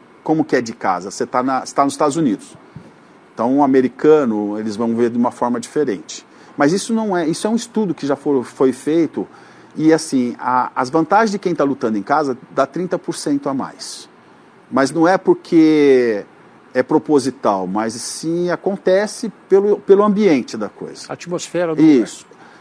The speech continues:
Speaker 1: E a próxima Olimpíada era onde?
Speaker 2: Era
Speaker 1: Na
Speaker 2: onde?
Speaker 1: Coreia,
Speaker 2: Coreia.
Speaker 1: né? Na Coreia, eu fiz a final com o coreano, o estádio tava lotado de coreano, tinha um ou dois brasileiros torcendo por mim,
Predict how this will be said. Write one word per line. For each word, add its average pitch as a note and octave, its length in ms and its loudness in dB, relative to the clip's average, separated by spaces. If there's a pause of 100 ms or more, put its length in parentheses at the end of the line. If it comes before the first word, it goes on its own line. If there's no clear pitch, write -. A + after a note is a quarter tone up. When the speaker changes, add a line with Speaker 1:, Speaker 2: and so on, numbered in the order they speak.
(200)
Speaker 1:
E B3+ 220 4
a B3 80 6
próxima G3 380 2
Olimpíada F#3+ 400 0
era F3+ 140 2
onde? G2+ 340 -2 (1500)
Speaker 2:
Era A2+ 180 -20
Speaker 1:
Na A2 120 -2
Speaker 2:
onde? A#2+ 80 -8
Speaker 1:
Coreia, B2+ 480 2 (420)
Speaker 2:
Coreia. B2+ 300 0
Speaker 1:
né? D#3 100 -2 (260)
Na G#2 140 -4
Coreia, C3+ 480 4
eu F#3+ 100 0
fiz D3+ 200 -2
a D3 60 0
final C3 280 -2
com - 80 -20
o - 20 -20
coreano, D3 640 2 (460)
o C#3+ 80 4
estádio D#3+ 440 2
tava D3 220 2
lotado E3 760 2
de A#2+ 100 -8
coreano, B2+ 600 0 (840)
tinha D#3 220 2
um F3+ 120 4
ou G#3 80 6
dois D#3 240 4
brasileiros B2+ 480 2
torcendo A2+ 460 -2
por A2+ 180 -2
mim, A2 240 0